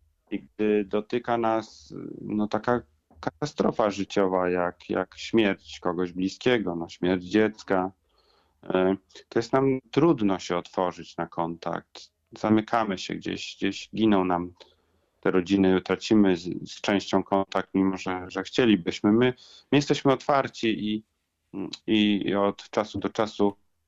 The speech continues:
siadamy tutaj z naszym zespołem, który się wsparciem d-, dla osób osieroconych zajmuje i zastanawiamy się, co jeszcze wymyślić, co zaproponować, żeby,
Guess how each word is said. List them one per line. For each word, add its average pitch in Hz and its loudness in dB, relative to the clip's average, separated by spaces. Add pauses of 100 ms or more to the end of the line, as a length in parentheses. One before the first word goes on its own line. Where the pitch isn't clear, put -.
siadamy 104 2
tutaj 95 -6
z - -14
naszym 98 -2
zespołem, 101 0
który 95 -6
się - -6
wsparciem 101 -4
d-, - -18
dla 95 0
osób 98 -6
osieroconych 98 0
zajmuje 98 0
i 95 -2
zastanawiamy 98 -2
się, - -6
co - 0
jeszcze 107 0
wymyślić, 101 2
co 98 -4
zaproponować, 98 -2
żeby, 98 -2